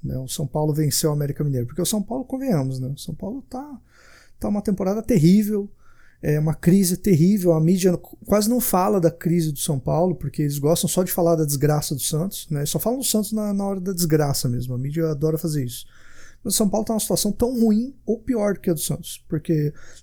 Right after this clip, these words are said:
na base do São Paulo não tá saindo nenhum jogador de valor, nenhum jogador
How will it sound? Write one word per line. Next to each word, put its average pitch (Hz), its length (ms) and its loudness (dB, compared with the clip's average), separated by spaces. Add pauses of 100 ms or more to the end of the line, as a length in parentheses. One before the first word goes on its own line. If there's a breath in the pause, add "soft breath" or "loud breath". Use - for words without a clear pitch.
na 151 100 2
base 196 300 2
do 196 100 -2
São 185 180 2
Paulo 196 260 0
não 226 60 0
tá 220 140 -2
saindo 196 240 2
nenhum 208 160 2
jogador 196 320 4
de 170 80 6
valor, 160 400 4
nenhum 175 160 2
jogador 160 540 4